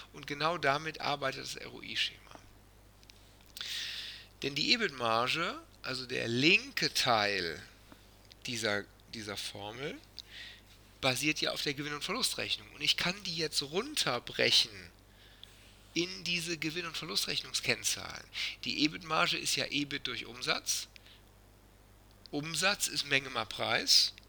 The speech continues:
ebit ist, ähm, Umsatz minus Aufwand. Umsatz, wie gesagt, Menge mal Preis. Aufwand ist dann zum Beispiel Materialaufwand, Personalaufwand,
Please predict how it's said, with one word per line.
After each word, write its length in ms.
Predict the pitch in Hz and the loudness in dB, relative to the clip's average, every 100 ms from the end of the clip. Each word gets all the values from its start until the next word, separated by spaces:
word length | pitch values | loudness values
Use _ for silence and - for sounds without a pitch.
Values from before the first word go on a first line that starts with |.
| - - - - | -20 -20 -20 -2
ebit 540 | 139 143 151 196 - | 4 4 4 2 0
ist, 540 | - 156 170 - - - - - - - - - - - - - - - - - - - - - | -2 2 6 8 6 2 -12 -20 -20 -20 -20 -20 -20 -20 -20 -20 -20 -20 -20 -20 -20 -20 -20 -10
ähm, 320 | - 147 143 135 131 - - - - | -4 -4 -4 -8 -16 -20 -20 -14 -4
Umsatz 540 | 170 165 147 143 - 139 | -4 -2 0 2 2 0
minus 260 | 131 120 | -4 -2
Aufwand. 800 | 104 113 - 165 185 196 - - - | 2 2 2 0 0 0 -4 -4 -10
Umsatz, 420 | 147 151 170 170 | -10 -2 -2 0
wie 60 | 151 | -4
gesagt, 300 | 139 127 - | -4 -4 -4
Menge 160 | 135 | -10
mal 100 | 123 120 | -10 -10
Preis. 380 | - 135 160 | -2 0 0
Aufwand 640 | - - 247 - 156 165 170 | 0 2 2 0 0 0 -2
ist 320 | 170 156 - | -2 0 0
dann 160 | 165 | -2
zum 160 | 160 156 | -4 -4
Beispiel 240 | 135 127 | -6 -8
Materialaufwand, 760 | 127 156 151 143 135 - 139 131 | -6 -6 -4 -4 -4 -6 -10 -10
Personalaufwand, 1040 | 139 131 131 127 - - - 123 123 - | -10 -10 -10 -8 -8 -8 -10 -10 -10 -14